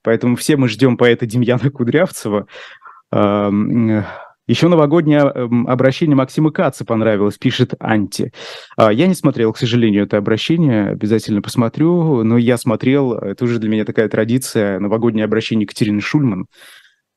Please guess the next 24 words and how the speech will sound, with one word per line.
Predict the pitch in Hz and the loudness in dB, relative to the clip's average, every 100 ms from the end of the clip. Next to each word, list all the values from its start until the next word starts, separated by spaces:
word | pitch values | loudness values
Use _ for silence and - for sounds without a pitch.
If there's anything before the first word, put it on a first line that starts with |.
| _ | _
А, | 104 98 | -4 -4
в | 107 117 | -2 0
этом | 113 107 | 0 2
году, | 107 104 104 101 | 0 0 0 0
э, | 101 | 0
м, | 101 98 - | -4 -2 -4
а, | 50 50 50 50 50 | -4 -4 -4 -4 -4
это | 107 | -2
обращение | 101 110 110 104 | -2 0 0 2
было | 110 104 | 0 0
на | 104 | -2
фоне | - 110 101 98 92 _ | -2 0 0 0 -2 _
очень | 110 98 104 | -6 -4 -4
интересном. | 98 107 120 135 101 90 _ _ - - - - | -4 -2 -2 -2 -4 -4 _ _ -16 -14 -12 -8
Там, | 101 | -6
видимо, | 101 101 98 92 - _ _ _ _ _ _ - | -4 -2 -2 -2 -6 _ _ _ _ _ _ -4
м, | 123 107 107 101 - - - | 0 0 0 -2 -4 -6 -2
как, | 123 - | -2 0
какой-то | 127 120 107 | 0 0 -2
водоем, | 95 107 110 135 110 | -2 0 2 2 0
наверное, | 95 92 95 95 | -4 -4 -2 0
море, | 127 147 110 117 | 2 2 -2 -6
что-то | - - 113 | -18 -20 -16
вот, | 110 - | -16 -18